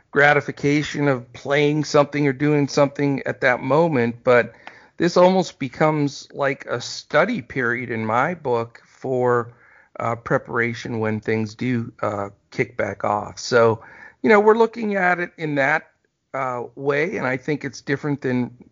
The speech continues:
you know, most people are out in the industry. I don't know anybody else really that's doing, uh, what we're gonna do here, uh, over the next month or so. Uh, but I think it'll give us an advantageous spot when we get back in there. And,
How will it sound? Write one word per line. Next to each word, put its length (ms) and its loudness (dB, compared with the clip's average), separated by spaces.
you 120 -6
know, 300 -4
most 420 -4
people 340 -2
are 340 4
out 220 2
in 60 -12
the 160 -4
industry. 460 -4
I 60 2
don't 180 -2
know 360 0
anybody 480 -2
else 360 0
really 320 -2
that's 300 -6
doing, 640 -2
uh, 200 -2
what 340 -2
we're 160 -2
gonna 240 -2
do 280 0
here, 500 2
uh, 140 2
over 280 2
the 80 -4
next 280 -2
month 260 0
or 100 -6
so. 580 0
Uh, 280 -2
but 320 0
I 120 2
think 220 -2
it'll 140 2
give 220 -2
us 180 -4
an 360 -2
advantageous 920 -2
spot 540 2
when 160 -4
we 140 -2
get 240 -8
back 340 0
in 160 -2
there. 320 2
And, 180 -4